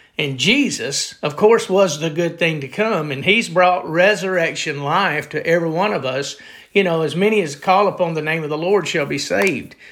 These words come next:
And, uh, I believe this, uh, it tells us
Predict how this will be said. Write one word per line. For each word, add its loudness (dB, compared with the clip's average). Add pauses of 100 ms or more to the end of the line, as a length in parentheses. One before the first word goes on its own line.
(240)
And, -4
uh, -4
I 4
believe 0
this, 2 (140)
uh, -6
it -6
tells 0
us -6